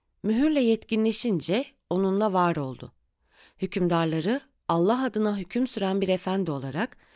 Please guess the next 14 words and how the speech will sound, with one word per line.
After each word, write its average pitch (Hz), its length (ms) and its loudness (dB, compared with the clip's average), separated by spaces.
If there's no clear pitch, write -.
Yaradan'ı 190 560 2
bir 247 140 4
lütuf 247 340 -4
olarak 202 460 2
ona 180 200 2
verdi 147 340 -2
bilgisini. 135 580 -8
Olacağın 214 640 2
ve 196 120 2
olmuş 190 460 0
da 180 120 0
bitmiş 240 400 -4
olanın 208 360 0
bilgisini. 143 600 -4